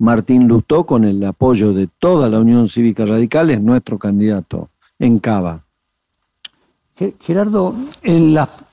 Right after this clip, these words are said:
Speaker 2: paso de la Ciudad de Buenos Aires se elige solamente el candidato a jefe de gobierno,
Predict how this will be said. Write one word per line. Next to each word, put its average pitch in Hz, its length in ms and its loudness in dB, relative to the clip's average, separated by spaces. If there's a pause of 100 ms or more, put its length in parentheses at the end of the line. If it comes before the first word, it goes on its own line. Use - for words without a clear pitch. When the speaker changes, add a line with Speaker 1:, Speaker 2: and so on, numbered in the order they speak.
(240)
Speaker 2:
paso 214 340 0
de 156 80 2
la 123 240 2
Ciudad 139 240 -2
de 156 80 2
Buenos 151 320 0
Aires 127 460 0 (180)
se - 160 -6
elige 156 320 0
solamente 147 880 0
el 117 100 -2
candidato 120 440 -2
a 117 40 -4
jefe 131 300 -2
de 113 80 2
gobierno, 101 580 0